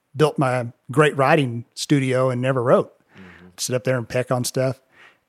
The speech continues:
Speaker 1: and kinda lost that de-, that deadline urgency and just, and then just kept, kept trying to get it back. And that's when we sold everything, started Ten Streamer Instagram, which eventually turned it into a website.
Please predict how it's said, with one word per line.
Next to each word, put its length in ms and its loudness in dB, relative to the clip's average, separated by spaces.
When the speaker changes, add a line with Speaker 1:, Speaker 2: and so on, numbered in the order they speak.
Speaker 1:
and 500 -4
kinda 220 0
lost 340 2
that 360 -2
de-, 220 0
that 260 -4
deadline 480 4
urgency 640 0
and 140 -6
just, 340 -8
and 160 -6
then 160 -2
just 180 -4
kept, 300 -6
kept 200 -8
trying 140 -2
to 60 -4
get 120 -2
it 80 -8
back. 300 -12
And 100 -10
that's 300 -6
when 100 2
we 80 0
sold 280 6
everything, 580 4
started 380 0
Ten 140 -2
Streamer 380 -2
Instagram, 540 -2
which 340 -8
eventually 480 -6
turned 220 0
it 60 0
into 180 -2
a 60 2
website. 500 2